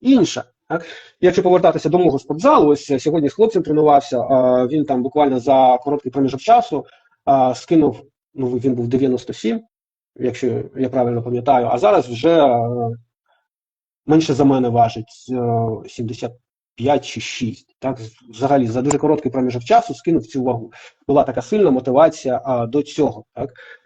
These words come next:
І ось якщо повертатися до цієї історії, м, що робити, щоб скинути цю вагу, перше за все, це, е, розвивати в собі мотивацію до цих змін. Так? І,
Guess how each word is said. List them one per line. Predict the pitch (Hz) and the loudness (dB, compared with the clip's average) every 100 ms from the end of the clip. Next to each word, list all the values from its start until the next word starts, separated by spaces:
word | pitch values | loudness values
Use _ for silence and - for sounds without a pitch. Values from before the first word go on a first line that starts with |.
| _ | _
І | 147 | 0
ось | 147 156 | 0 0
якщо | 147 165 | -2 0
повертатися | 151 160 156 139 135 135 | 0 4 2 2 -2 -2
до | 143 139 135 | 2 4 4
цієї | 135 - 147 139 143 | 2 0 2 2 2
історії, | - - 156 139 135 123 - | -2 2 2 4 2 0 -6
м, | 131 127 | -8 -6
що | 123 160 | -2 0
робити, | 135 135 127 | 2 2 0
щоб | 120 117 | -4 -12
скинути | - 143 120 - | -6 -6 -4 -8
цю | - 143 | -6 -4
вагу, | 127 135 233 262 | -4 -2 -4 -2
перше | 170 170 | -4 -4
за | 131 | -6
все, | 131 - 214 | -6 -4 -4
це, | - - 156 - _ _ _ _ _ _ _ _ - | -4 -2 -2 -4 _ _ _ _ _ _ _ _ -2
е, | 143 139 131 123 - _ - | 2 4 2 0 -6 _ -8
розвивати | 139 147 151 190 190 | -2 2 4 4 2
в | - | -4
собі | - 131 135 170 - | -4 -2 -2 -4 -6
мотивацію | 139 135 135 139 160 160 139 123 | -6 -2 2 4 2 0 -6 -2
до | 131 147 | 0 0
цих | - 151 135 117 | -2 -4 -4 -2
змін. | 131 127 104 _ _ _ _ - | 0 0 -2 _ _ _ _ -8
Так? | 131 143 - - _ _ - | -8 -8 -14 -20 _ _ -6
І, | 156 | -6